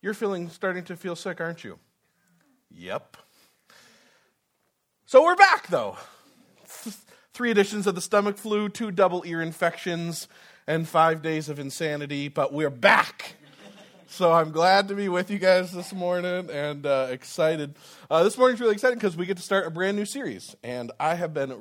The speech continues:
really, really looking forward to this ever since, uh, we had, uh, prayerfully planned and set kinda the course in motion. But from now until Memorial Day, we're gonna be, uh, spending time together in the Sermon on the Mount.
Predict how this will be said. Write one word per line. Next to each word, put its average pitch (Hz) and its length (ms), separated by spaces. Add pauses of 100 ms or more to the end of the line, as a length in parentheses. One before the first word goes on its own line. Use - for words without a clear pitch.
(180)
really, 160 460
really 139 300
looking 127 300
forward 123 420
to 127 120
this 120 280
ever 117 180
since, 123 340 (320)
uh, 110 280
we 123 140
had, 104 340
uh, 90 320
prayerfully 120 420
planned 131 500
and 101 120
set - 200
kinda 104 300
the 104 100
course 127 360
in 123 100
motion. 127 420
But 127 280 (320)
from 170 160
now 196 240
until 202 300
Memorial 185 480
Day, 160 200
we're 160 140
gonna 165 180
be, 156 220
uh, 135 160
spending 185 340
time 175 240
together 160 340
in 156 460 (280)
the 131 80
Sermon 165 320
on 180 100
the 185 80
Mount. 190 340